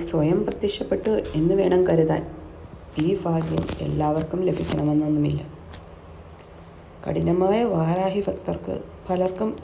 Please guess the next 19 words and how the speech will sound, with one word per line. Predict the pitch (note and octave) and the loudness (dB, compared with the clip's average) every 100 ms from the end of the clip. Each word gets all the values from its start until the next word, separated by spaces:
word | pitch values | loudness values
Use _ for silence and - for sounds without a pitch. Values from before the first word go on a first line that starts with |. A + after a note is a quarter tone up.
| D#3+ | -6
ഇത് | E3 | -2
ലഭിച്ചിട്ടുമുണ്ട്. | D#3+ D#3 D3+ D#3+ D#3+ F3 E3+ - - - | -2 -2 0 0 0 2 2 0 -8 -2
അടുത്ത | G#3 A#3+ C4 | 2 4 6
ഒരു | A3+ F#3+ | 6 6
ലക്ഷണമാണ് | F3 - F#3 F3 E3+ - - | 2 2 0 2 0 -2 0
പലരും | G#3 G#3 A#3+ A3 | 4 4 4 2
പറഞ്ഞു | F#3 E3+ E3+ | 2 2 2
കേട്ടിട്ടുണ്ട്. | D#3+ - - - - - - - - - - - - - - | 0 -2 -4 -6 -8 -14 -16 -16 -14 -14 -14 -18 -18 -14 -2
അവർ | B3 | 2
രാത്രിയിൽ | B3+ A#3 A#3 A#3+ A#3+ | 4 2 2 2 2
സിന്ദൂരമൊന്നും | A3+ G#3+ G3+ G#3+ A3+ A#3 G3+ G3 F#3+ | 2 0 2 6 6 6 4 2 2
തൊട്ട് | F#3 F3 | 2 4
കിടന്നതല്ല, | G3 E3 D#3+ E3+ D3+ C#3+ - - | 4 4 4 4 4 0 -4 -4
പക്ഷേ | - - F3 | -4 -2 0
രാവിലെ | D#3+ D3 D3 E3 F3+ | 0 2 2 4 4
ഉണരുമ്പോൾ | D#3+ D3+ D3+ D#3+ D#3+ D3 - - | 4 2 2 2 0 0 -6 -6
നെറ്റിയിൽ | A#3 A#3+ A#3+ C4 C4 A#3 | -2 0 0 2 4 4
ഒരു | A3 | 4
സിന്ദൂരക്കുറി, | G#3 F3+ F#3 G#3 A3 G#3+ F#3+ | 2 0 2 4 2 0 -2